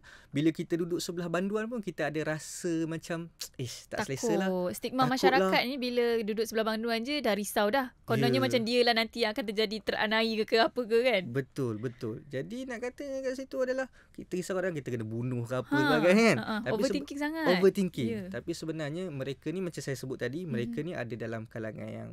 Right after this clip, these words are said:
Speaker 1: baik, ada yang tersalah langkah, kan? Jadi, uh,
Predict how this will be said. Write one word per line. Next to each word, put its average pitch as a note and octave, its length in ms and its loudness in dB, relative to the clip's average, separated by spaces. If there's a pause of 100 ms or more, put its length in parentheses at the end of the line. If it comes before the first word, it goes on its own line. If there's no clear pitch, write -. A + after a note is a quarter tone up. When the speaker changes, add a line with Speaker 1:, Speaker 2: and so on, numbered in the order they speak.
Speaker 1:
baik, F3+ 400 -2
ada A#2 160 -8
yang A2+ 160 -8
tersalah A2+ 320 -10
langkah, E3+ 720 -4
kan? B2+ 160 -2 (380)
Jadi, G3+ 640 -6
uh, D#3+ 560 -4